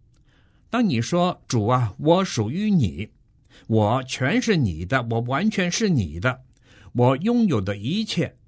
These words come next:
都是你的。”这就是马其顿人的所在。你完成了，就真的是敬拜了。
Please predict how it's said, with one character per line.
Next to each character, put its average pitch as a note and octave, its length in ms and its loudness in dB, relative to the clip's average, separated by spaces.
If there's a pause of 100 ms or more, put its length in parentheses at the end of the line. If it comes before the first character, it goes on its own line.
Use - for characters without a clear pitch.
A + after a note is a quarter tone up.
(140)
都 B3+ 200 2
是 F#3+ 200 0
你 E2+ 240 0
的。” - 180 -8 (880)
这 A3+ 160 4
就 C#3 160 0
是 C3 360 -6 (160)
马 A2 240 2
其 D3 240 -2
顿 G#3+ 260 -2
人 A2+ 180 0
的 C3+ 120 -2
所 F#2+ 260 -8
在。 - 260 -6 (680)
你 A#2+ 360 4 (100)
完 B2+ 260 -2
成 F2+ 260 -6
了， B2+ 200 -6 (380)
就 D#3+ 460 2
真 G#3 240 2
的 F#3+ 100 0
是 A#2+ 240 -4
敬 A2 360 -4
拜 C#3+ 240 -2
了。 F2 180 -8